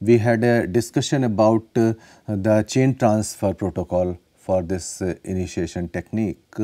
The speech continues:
and we discussed the various mathematical equations along with,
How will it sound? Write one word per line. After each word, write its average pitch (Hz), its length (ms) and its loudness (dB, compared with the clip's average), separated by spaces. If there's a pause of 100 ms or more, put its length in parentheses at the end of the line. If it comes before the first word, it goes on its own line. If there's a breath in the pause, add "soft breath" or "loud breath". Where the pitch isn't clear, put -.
(420 loud breath)
and 120 220 0
we 131 100 0
discussed 123 640 -2 (160)
the 113 320 0
various 113 340 2
mathematical 110 600 0
equations 98 640 -4
along 101 420 0
with, 92 240 -2